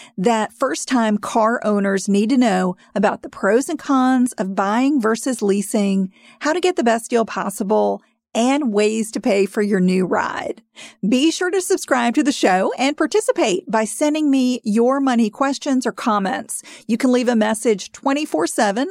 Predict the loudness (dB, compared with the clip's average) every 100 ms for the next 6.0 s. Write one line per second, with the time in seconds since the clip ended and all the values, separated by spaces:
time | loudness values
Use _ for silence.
0 | 0 0 0 0 2 2 0 0 0 0
1 | 0 0 0 0 0 -4 -6 -4 -2 0
2 | -2 -2 0 -2 -2 0 2 2 -2 -10
3 | _ -2 0 0 -2 -6 -6 -2 2 2
4 | 0 -2 -4 -2 0 0 0 -2 0 0
5 | -2 -6 -4 -2 0 -2 -2 -4 -6